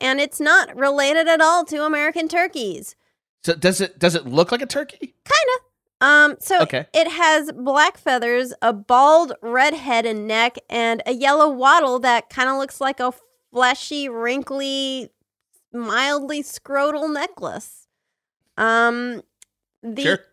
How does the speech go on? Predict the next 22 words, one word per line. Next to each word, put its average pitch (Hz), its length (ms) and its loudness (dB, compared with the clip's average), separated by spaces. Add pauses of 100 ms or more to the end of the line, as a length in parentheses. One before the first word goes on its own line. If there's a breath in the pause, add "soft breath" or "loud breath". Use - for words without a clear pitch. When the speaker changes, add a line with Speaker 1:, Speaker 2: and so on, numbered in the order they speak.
(120)
Speaker 1:
the 285 260 -4
males 294 680 -2
will 294 160 -2
build 254 400 -2
a - 100 -6
mound 247 420 -2
of 233 220 -4
leaves 269 440 -8
and 330 280 -4
dirt, 302 460 -4
which 254 340 -6
he 359 200 -4
hopes 381 440 -6
females 311 640 -4
will 262 120 -8
come 226 320 -8
to 269 120 -12
use 190 340 -8
to 240 260 -10
lay 196 340 -4
her 202 260 -6
eggs 196 580 -6